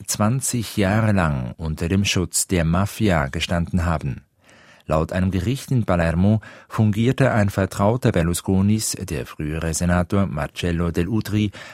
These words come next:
als Vermittler zwischen Berlusconi und der Mafia.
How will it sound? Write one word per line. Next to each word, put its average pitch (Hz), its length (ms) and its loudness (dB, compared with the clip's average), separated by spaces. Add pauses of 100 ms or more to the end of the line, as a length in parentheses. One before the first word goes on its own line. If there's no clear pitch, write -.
(120)
als 104 280 2 (120)
Vermittler 101 720 2
zwischen 85 480 -2
Berlusconi 82 640 0
und 80 120 -2
der 90 80 2
Mafia. 90 460 2